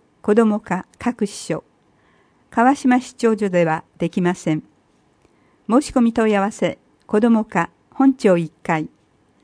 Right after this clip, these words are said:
電話二四二一零四。認定こども園席上。入園願書受付、一号認定。認定こども園席上の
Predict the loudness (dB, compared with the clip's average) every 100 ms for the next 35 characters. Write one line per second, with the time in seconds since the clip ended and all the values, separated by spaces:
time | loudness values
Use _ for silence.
0 | _ -2 0 0 -4 -8 _ _ 0 2
1 | 2 -2 -6 _ 0 4 4 4 0 0
2 | 0 0 -4 -8 -20 _ _ _ _ _
3 | _ _ _ _ _ _ _ _ _ _
4 | 4 4 6 4 4 2 2 2 2 -2
5 | -2 -4 -4 0 0 0 -8 _ _ _
6 | _ _ _ _ 0 4 6 4 2 0
7 | -2 0 -2 -2 -4 -4 -6 -8 -8 _
8 | _ _ _ _ -8 2 4 6 4 2
9 | -2 -4 -6 -8 _ _ _ _ _ _
10 | _ _ _ _ _ _ 0 4 4 4
11 | 2 2 2 2 2 -2 -2 -2 0 2
12 | 0 0 -4 -8